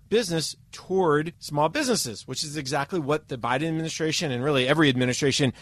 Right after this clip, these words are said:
Tom, for the last twenty, twenty-five years that you and I have been doing this, have been talking about. And what they've fallen into is the same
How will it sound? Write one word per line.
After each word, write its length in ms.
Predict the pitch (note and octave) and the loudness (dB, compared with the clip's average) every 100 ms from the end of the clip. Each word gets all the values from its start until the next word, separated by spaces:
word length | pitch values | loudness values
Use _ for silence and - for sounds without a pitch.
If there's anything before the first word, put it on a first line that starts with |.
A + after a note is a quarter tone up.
| - | -10
Tom, 180 | - C#3+ | -2 0
for 80 | B2+ | 2
the 60 | C3+ | 4
last 340 | C#3 - - - - | 4 2 -4 -14 -10
twenty, 260 | - D#3 | -2 -2
twenty-five 420 | D3+ E3 D3 C#3 | 0 0 4 4
years 140 | C3+ C#3 | 4 2
that 60 | A#2+ | 0
you 160 | D#3+ | 2
and 80 | B3 | 4
I 80 | C#3+ | 4
have 80 | A#2 | 2
been 120 | A2 | -2
doing 200 | A#2 A#2+ | -2 -2
this, 180 | C#3+ - - - | -4 -8 -18 -10
have 220 | C3+ C#3+ | -4 -2
been 140 | C#3 D3+ | -2 -4
talking 440 | C#3 F3 G#3+ F#3+ | -4 -6 -4 -6
about. 360 | B2 A2 G2 - - - - | -6 -6 -8 -10 -16 -20 -4
And 220 | D3+ D#3+ | -2 -2
what 260 | D#3+ E3+ G#3+ | -4 -4 -2
they've 160 | G3 D#3 | -2 -4
fallen 460 | - F3 F3 F3 | -2 0 0 0
into 380 | A3+ C#4 G#3+ F3+ | -2 -4 -2 0
is 260 | E3+ E3+ C3+ | 2 0 0
the 120 | D#3 | -4
same 440 | - E3 E3+ E3 | -2 -2 -2 -4